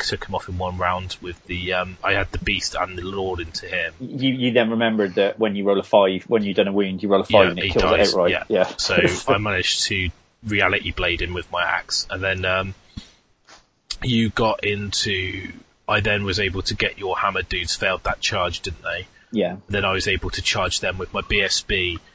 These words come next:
Speaker 1: Oh, I got, I got pinned up by the, you ch-, failed the charge on the hammerers, but you made the charge of the hand weapon shield dudes into my Lord. Now, this
Speaker 2: Yeah.
Speaker 1: is the, the, the flip side of it.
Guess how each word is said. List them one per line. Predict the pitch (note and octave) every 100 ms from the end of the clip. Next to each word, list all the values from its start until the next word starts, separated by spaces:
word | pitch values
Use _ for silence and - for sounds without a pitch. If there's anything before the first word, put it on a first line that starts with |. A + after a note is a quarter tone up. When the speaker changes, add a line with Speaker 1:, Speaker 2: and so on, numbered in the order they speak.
| _ _ -
Speaker 1:
Oh, | B2
I | A#2+
got, | B2+ -
I |
got | A2+ A#2 -
pinned | A#2+ A2
up | G#2 -
by | G2+
the, | G2 F#2+ F#2 F#2
you | - A2
ch-, | - C#3+
failed | C3+ C#3
the | -
charge | - A#2
on | A2+
the | G#2+
hammerers, | A2+ F#2+ D#2+ F2
but | - F2
you | F#2 F#2 -
made | A2 G#2+
the | -
charge | - G#2 F#2 -
of | -
the | - G2+ G2 - -
hand | - A2
weapon | G2+ A2
shield | - A2
dudes | G2 F#2
into | G2+ -
my | G#2
Lord. | - G2 G#2+ - - - -
Now, | C#3
this | D3+ F3+
Speaker 2:
Yeah. | E3
Speaker 1:
is | -
the, | D3+ -
the, | D3+ D3 -
the | -
flip | - D#3 -
side | - F#2+ F#2
of |
it. | F2+ A#2